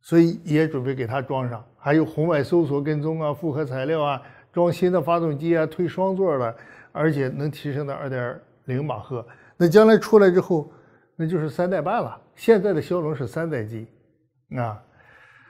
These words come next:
呃，从这个战斗机的研制来看，呃，我想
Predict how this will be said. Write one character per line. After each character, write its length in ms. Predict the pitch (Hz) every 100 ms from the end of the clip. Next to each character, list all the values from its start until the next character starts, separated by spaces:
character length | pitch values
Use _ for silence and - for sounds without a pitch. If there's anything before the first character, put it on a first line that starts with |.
| _ -
呃， 260 | 170 165 156
从 380 | 156 160 170 214
这 140 | 240
个 720 | 180 151 131 120 117 120 123 131 - _ _ _ _
战 160 | - 214
斗 140 | 190
机 180 | 165 226
的 120 | 208
研 360 | 156 127 123 170
制 300 | 240 170 -
来 200 | 123 120
看， 260 | 127 - 131 - _ _ _ _ _ _ _ -
呃， 880 | 139 139 131 131 123 123 120 117 113 123 -
我 180 | 139
想 540 | 156 143 120 120 120